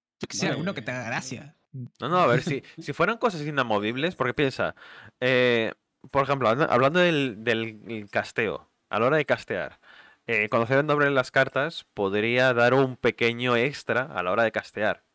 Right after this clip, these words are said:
Speaker 3: Correcto, sí, cierto. Pero si nos ponemos a pensar lo que hacen los casters profesionales de League of Legends, que por así decirlo,
Speaker 1: El LoL se
Speaker 3: creo que
Speaker 1: aprende,
Speaker 3: es el
Speaker 1: se
Speaker 3: LOL.
Speaker 1: aprende el nombre de las
Speaker 3: El,
Speaker 1: habilidades.
Speaker 3: eh, pero no, pero no todas.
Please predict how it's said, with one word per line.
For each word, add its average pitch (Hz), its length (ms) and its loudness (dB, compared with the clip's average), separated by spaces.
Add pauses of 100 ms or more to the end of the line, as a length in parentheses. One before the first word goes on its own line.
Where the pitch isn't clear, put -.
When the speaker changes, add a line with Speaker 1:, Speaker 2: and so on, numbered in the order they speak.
(140)
Speaker 3:
Correcto, 101 680 -2
sí, 90 360 -12
cierto. 113 480 -6 (500)
Pero 147 260 4
si 151 120 -6
nos 147 160 0
ponemos 226 400 -2
a 262 80 -6
pensar 190 560 0 (580)
lo 139 180 -2
que 165 60 2
hacen 220 160 -2
los 208 140 0
casters 175 440 0
profesionales 120 1080 -2 (360)
de 117 240 -2
League 170 260 0
of - 160 2
Legends, 107 680 -4 (280)
que 113 100 -6
por 123 180 0
así 139 140 0
decirlo, 139 400 0
Speaker 1:
El 117 80 2
LoL 131 100 -4
se - 100 -10
Speaker 3:
creo 156 300 2
que 180 60 -2
Speaker 1:
aprende, - 20 4
Speaker 3:
es - 140 -2
el 143 140 2
Speaker 1:
se 131 80 0
Speaker 3:
LOL. 139 180 2
Speaker 1:
aprende 123 240 -4
el 123 80 -6
nombre 135 160 -4
de 135 40 -6
las 127 100 -4
Speaker 3:
El, 127 60 0
Speaker 1:
habilidades. 127 560 -4 (460)
Speaker 3:
eh, 101 800 -4
pero 110 180 0
no, 135 160 -2 (220)
pero 120 180 2
no 156 160 2
todas. - 500 -4